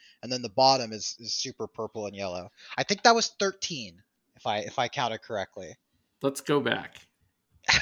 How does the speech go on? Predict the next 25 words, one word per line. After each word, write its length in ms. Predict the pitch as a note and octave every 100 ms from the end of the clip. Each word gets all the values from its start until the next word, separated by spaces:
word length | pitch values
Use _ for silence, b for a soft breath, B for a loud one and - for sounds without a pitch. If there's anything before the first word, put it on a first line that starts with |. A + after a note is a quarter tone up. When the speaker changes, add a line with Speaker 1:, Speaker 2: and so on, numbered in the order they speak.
| A#3+
Speaker 1:
Okay, 360 | F#3 F#3 A#2
you, 180 | - A3 G3+
you 180 | E3+ F3
asked 360 | D#3+ D#3+ - B B B C3+
Discmania, 760 | G3+ - F#3 F3+ F3+ G3 G#3+ _
Discraft, 640 | E3+ - - E3 F3 - -
Innova. 540 | D#3 D#3+ D3 D3 D#3+ F#3+ _ _ _ _ _ _
The 140 | B2
answer 180 | B2+ B2+
was 140 | B2 B2+
no 160 | B2
to 40 | B2+
all 140 | A#2
three. 440 | - A#2 A2 G#2+ A2
Then 140 | A#2+
you 100 | A#2+
asked 400 | A#2+ A2+ A2 A#2
Speaker 2:
Trilogy. 400 | C3 C3 D3+ - _ _ _ _
Speaker 1:
Trilogy, 680 | - C#3 C#3 C#3+ C#3+ C#3+ E3+ _ _
which 160 | B2
is 100 | A2
four. 540 | - D3 C#3+ C#3+ C#3 C#3
Then 140 | B2
you 100 | A#2+
asked 480 | A#2+ A2+ G#2+ - -